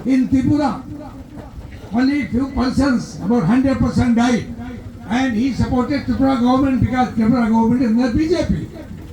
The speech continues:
Here, three hundred thirty-seven person, two hundred thirty-seven person killed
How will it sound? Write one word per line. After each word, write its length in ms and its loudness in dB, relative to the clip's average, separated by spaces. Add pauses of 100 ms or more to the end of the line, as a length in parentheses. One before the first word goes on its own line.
(180)
Here, 360 2
three 140 2
hundred 300 0
thirty-seven 600 0
person, 580 0 (180)
two 100 -2
hundred 240 -2
thirty-seven 400 -2
person 420 0 (100)
killed 300 2